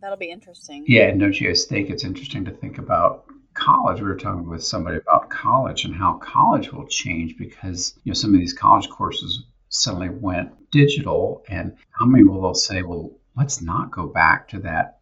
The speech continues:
Speaker 2: you know, five hundred kids in a lecture hall," right? I would think that's gone.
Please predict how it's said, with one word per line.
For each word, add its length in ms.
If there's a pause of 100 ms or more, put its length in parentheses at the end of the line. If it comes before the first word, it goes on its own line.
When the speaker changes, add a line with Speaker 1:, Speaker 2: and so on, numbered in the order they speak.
(140)
Speaker 2:
you 120
know, 60
five 260
hundred 260
kids 260
in 60
a 120
lecture 440
hall," 360
right? 200
I 100
would 240
think 340
that's 400
gone. 640